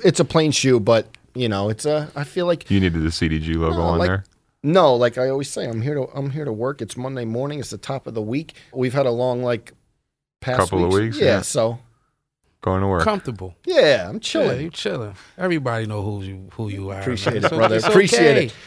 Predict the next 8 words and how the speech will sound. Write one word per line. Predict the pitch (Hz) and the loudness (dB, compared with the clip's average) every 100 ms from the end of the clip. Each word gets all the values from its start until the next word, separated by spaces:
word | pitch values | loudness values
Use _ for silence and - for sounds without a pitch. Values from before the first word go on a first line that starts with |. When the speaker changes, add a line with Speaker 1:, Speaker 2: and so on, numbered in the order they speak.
| - | -20
Speaker 1:
P-, | - - | -20 -2
thank | 147 170 - | 0 2 2
you | 160 175 180 - - | 4 4 2 -4 -4
and | 127 123 104 143 - | -2 -2 0 -2 -2
Speaker 3:
<laughs> | - - | -12 -8
Speaker 1:
you. | 120 95 | -4 0
<laughs> | |
to, | - - 131 151 - - 247 160 220 185 - - - 415 190 | 0 0 -2 -2 0 2 2 2 2 4 4 4 8 8 6